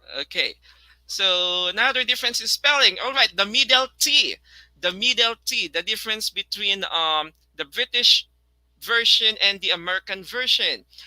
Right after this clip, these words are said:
In the British version, when the T is in the middle, it is usual, it is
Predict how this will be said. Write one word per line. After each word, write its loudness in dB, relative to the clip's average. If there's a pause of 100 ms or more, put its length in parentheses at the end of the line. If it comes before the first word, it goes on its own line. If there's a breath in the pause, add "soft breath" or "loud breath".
(220 loud breath)
In -8
the -4
British -2
version, 0
when 0
the -2
T 0
is -4
in -6
the -6
middle, -2
it -2
is -4
usual, -4 (180)
it -10
is -4